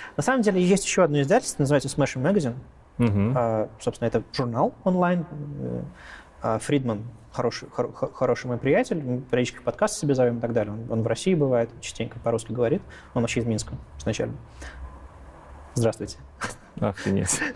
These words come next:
Speaker 1: <laughs>
Speaker 2: Так,
Speaker 1: Виталий
Speaker 2: я запом-,
Speaker 1: Фридман,
Speaker 2: я
Speaker 1: зови,
Speaker 2: запомнил.
Speaker 1: зови его обязательно.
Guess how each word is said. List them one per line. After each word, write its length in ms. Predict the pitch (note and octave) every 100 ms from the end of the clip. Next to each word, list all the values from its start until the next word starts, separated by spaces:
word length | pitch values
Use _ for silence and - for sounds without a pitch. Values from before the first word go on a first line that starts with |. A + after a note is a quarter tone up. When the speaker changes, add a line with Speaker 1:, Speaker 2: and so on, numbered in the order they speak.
| - D#3+ -
Speaker 1:
<laughs> 0 |
Speaker 2:
Так, 600 | F3+ - G#3 - - G#2 G2 -
Speaker 1:
Виталий 240 | D3 F3+
Speaker 2:
я 60 | B2
запом-, 0 |
Speaker 1:
Фридман, 280 | C#3 A2
Speaker 2:
я 120 | G#2 A2+
Speaker 1:
зови, 200 | E3+ D#3
Speaker 2:
запомнил. 260 | A2+ G#2+
Speaker 1:
зови 160 | E3 E3
его 100 | C#3
обязательно. 400 | A#2 A2+ -